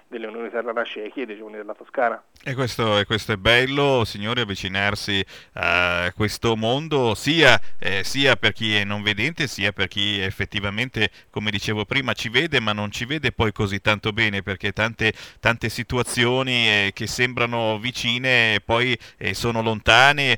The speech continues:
Speaker 2: o viceversa. Cerchiamo di avvicinarci a questo mondo, ma soprattutto di scoprire una redazione snella ma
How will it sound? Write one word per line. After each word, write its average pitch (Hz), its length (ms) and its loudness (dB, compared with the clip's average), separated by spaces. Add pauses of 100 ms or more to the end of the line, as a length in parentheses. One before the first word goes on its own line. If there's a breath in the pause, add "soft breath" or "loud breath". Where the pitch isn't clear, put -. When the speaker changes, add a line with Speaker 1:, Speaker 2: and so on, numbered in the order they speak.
(160 soft breath)
Speaker 2:
o 123 140 -2
viceversa. 113 680 0
Cerchiamo 233 640 0
di 147 220 0
avvicinarci 160 880 2
a 131 60 0
questo 147 300 0
mondo, 247 260 2
ma 127 120 0
soprattutto 123 540 -2
di 123 100 -4
scoprire 147 540 0
una 113 220 0
redazione 127 680 0 (200 loud breath)
snella 139 880 2
ma 123 280 6